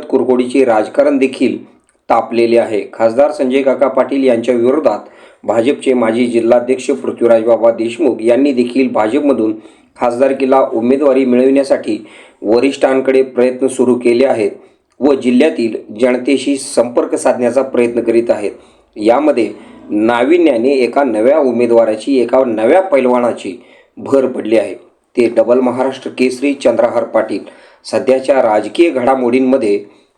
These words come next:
लोकसभेच्या मैदानात चार उमेदवार शड्डू ठोकून मैदानात येण्याच्या तयारीत आहेत. भाजपचे ज्येष्ठ नेते पृथ्वीराज देशमुख यांनी लोकसभेच्या मैदानात येण्यासाठी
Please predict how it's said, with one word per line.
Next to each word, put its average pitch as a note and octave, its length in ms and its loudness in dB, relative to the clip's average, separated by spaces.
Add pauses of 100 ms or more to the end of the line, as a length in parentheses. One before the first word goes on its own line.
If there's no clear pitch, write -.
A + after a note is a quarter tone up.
(140)
लोकसभेच्या B2 680 0
मैदानात B2 440 0 (340)
चार C3+ 280 2 (120)
उमेदवार A#2+ 580 0 (640)
शड्डू C#3 340 2
ठोकून C3+ 460 0 (140)
मैदानात B2 600 0
येण्याच्या B2 500 0 (100)
तयारीत A#2 340 2
आहेत. A2 240 0 (1040)
भाजपचे C3+ 480 0
ज्येष्ठ D3 380 -4
नेते C#3 360 0
पृथ्वीराज A#2+ 540 0
देशमुख A#2+ 440 -4
यांनी B2+ 400 0
लोकसभेच्या B2 640 0
मैदानात A#2+ 520 0
येण्यासाठी B2+ 680 0